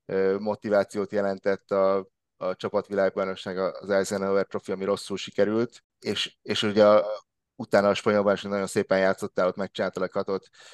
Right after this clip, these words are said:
az egy matchplay verseny alapvetően, tehát ott, ott, ott nem négy kört játszottál, de, de hogy ezek a versenyek, ö, hogy érzed, hogyan, hogyan alakítják a te, te karrieredet, a te tudásodat, ö,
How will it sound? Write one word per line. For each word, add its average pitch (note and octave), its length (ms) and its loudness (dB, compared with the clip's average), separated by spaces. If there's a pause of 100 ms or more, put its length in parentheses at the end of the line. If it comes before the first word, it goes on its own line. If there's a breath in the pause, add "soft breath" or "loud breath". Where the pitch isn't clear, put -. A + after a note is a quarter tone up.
(120)
az - 340 -6
egy G2 120 2
matchplay G2 380 2
verseny G2 580 0 (180)
alapvetően, F#2 480 -2
tehát F2+ 180 2
ott, F#2+ 160 -2 (140)
ott, - 160 -20
ott F#2+ 160 -14
nem G2 140 0
négy G2 240 2
kört G2 200 4
játszottál, G2 420 4
de, F#2+ 320 6 (920 loud breath)
de G#2+ 120 4
hogy A2 140 6
ezek B2 240 6
a A#2 60 2
versenyek, A2 600 6
ö, G#2+ 340 -2 (440)
hogy B2+ 200 -2
érzed, A2 360 4
hogyan, G#2+ 520 2
hogyan A2+ 240 2
alakítják G#2 560 0
a G#2+ 60 -2
te, G#2 440 2 (640)
te A2 120 -2
karrieredet, G#2 720 0
a G2+ 60 -6
te G2+ 120 -10
tudásodat, G2+ 800 -2 (500 soft breath)
ö, - 160 -16